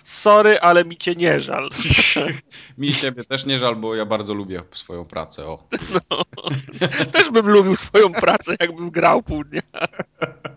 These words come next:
Speaker 2: No.
Speaker 1: No.
Speaker 2: I tym akcentem zakończymy sześćdziesiąty siódmy odcinek Formogatki. Tak, sześćdziesiąty siódmy? Dobrze powiedziałem.
Speaker 1: Tak, wszystkim
Speaker 2: Dobrze.
Speaker 1: ży-, życzymy pracy, w której można połowę czasu przynajmniej grać.
Speaker 2: O właśnie. <laughs>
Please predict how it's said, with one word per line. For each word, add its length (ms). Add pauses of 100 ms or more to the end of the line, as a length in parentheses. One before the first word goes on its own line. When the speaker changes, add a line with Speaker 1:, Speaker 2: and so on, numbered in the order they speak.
(880)
Speaker 2:
No. 180
Speaker 1:
No. 80 (420)
Speaker 2:
I 100
tym 280
akcentem 500
zakończymy 440
sześćdziesiąty 520
siódmy 280
odcinek 380
Formogatki. 760 (400)
Tak, 160
sześćdziesiąty 440
siódmy? 420
Dobrze 260
powiedziałem. 340
Speaker 1:
Tak, 80
wszystkim 380
Speaker 2:
Dobrze. 140 (160)
Speaker 1:
ży-, 40
życzymy 560 (320)
pracy, 340
w 60
której 240
można 280
połowę 340
czasu 320
przynajmniej 400
grać. 440
Speaker 2:
O 100
właśnie. 420 (360)
<laughs> 1200